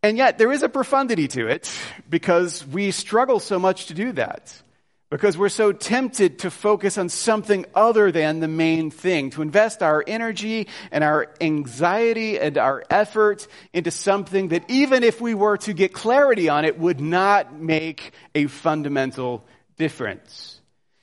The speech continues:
If you're gonna keep the main thing the main thing, then you have to keep your eyes focused on Jesus, on who he is,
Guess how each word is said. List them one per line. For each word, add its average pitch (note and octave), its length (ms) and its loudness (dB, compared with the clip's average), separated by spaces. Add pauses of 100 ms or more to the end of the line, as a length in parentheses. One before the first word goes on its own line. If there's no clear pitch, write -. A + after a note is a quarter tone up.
If - 120 -4
you're C#3+ 100 -4
gonna F#3 160 0
keep F3 280 -8
the D3+ 100 -4
main D#3 280 0
thing D3 200 -4
the C3 100 -10
main C#3 320 -4
thing, F3 440 -6
then C#3+ 120 -4
you C3 100 -6
have C3+ 200 0
to C#3 100 -12
keep C3 220 -8
your B2 160 -2
eyes A#2 240 -2
focused A2+ 360 -12
on G#2+ 160 -8
Jesus, C3+ 540 -6
on A2 100 -6
who C#3+ 300 -10
he B2+ 400 -10
is, A#2+ 640 -8